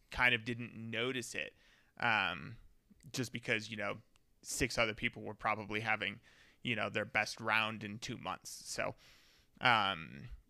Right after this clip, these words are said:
I, I think he's super marketable, and I, I do agree. I think he's not going to leave Prodigy,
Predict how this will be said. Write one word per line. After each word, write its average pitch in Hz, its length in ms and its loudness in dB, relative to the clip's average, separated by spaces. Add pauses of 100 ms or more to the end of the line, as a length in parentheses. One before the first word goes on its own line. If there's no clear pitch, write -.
(160)
I, 120 260 10
I 123 120 8
think 139 320 0 (420)
he's 123 280 0
super 123 280 0
marketable, 110 440 -2
and 107 100 0
I, 104 220 6
I 110 140 6
do 120 320 0
agree. 110 320 0
I 104 60 0
think 104 200 -6
he's 104 180 -8
not 104 340 -4
going 107 220 -6
to 113 120 -12
leave 117 260 -10
Prodigy, 120 580 -2